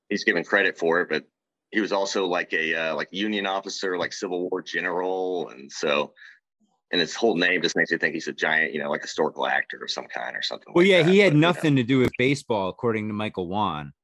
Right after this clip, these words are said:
Speaker 2: He was just credited with
Speaker 1: Yeah.
Speaker 2: it. He was just a Civil War general who was a Mason,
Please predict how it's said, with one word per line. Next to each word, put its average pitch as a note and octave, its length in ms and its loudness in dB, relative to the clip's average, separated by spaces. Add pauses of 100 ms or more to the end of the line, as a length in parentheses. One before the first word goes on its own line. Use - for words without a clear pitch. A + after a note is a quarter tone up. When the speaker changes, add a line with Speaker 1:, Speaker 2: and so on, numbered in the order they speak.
Speaker 2:
He B2 100 2
was B2 140 2
just B2 220 -2
credited A2+ 500 0
with F#2 260 -2
Speaker 1:
Yeah. D#2+ 60 -2
Speaker 2:
it. D2 160 -8
He G#2 160 -4
was B2+ 160 0
just C#3 200 -4
a A#2 60 -2
Civil A2+ 400 0
War A2 320 4
general G2+ 520 -2
who G#2 80 -4
was F#2+ 200 -4
a G2 60 -4
Mason, G2 720 -4